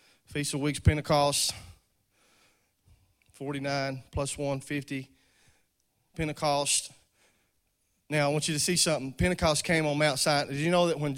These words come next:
when Moses got the law on Mount Sinai, it was on Pentecost? I wanna prove what I was,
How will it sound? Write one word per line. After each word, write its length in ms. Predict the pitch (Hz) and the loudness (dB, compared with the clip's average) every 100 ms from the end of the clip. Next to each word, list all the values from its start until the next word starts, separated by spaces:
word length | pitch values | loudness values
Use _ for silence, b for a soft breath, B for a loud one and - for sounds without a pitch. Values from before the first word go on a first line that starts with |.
| - | -4
when 120 | 143 | -2
Moses 340 | 151 165 160 143 | 0 0 -2 -2
got 200 | 151 143 | -2 0
the 80 | |
law 220 | 143 143 135 | 0 0 0
on 60 | |
Mount 200 | 135 123 | -2 -4
Sinai, 380 | 120 127 123 120 | -4 -6 -4 -6
it 60 | - | -8
was 140 | 113 | -10
on 140 | 113 | -12
Pentecost? 560 | 117 120 - - - - _ _ _ b b b b b b b b _ _ _ _ _ _ _ _ _ - | -10 -10 -10 -12 -12 -14 _ _ _ b b b b b b b b _ _ _ _ _ _ _ _ _ -14
I 60 | |
wanna 160 | 120 135 | -8 -6
prove 260 | - 175 131 | 2 2 2
what 140 | 127 | 0
I 40 | |
was, 140 | 120 | -2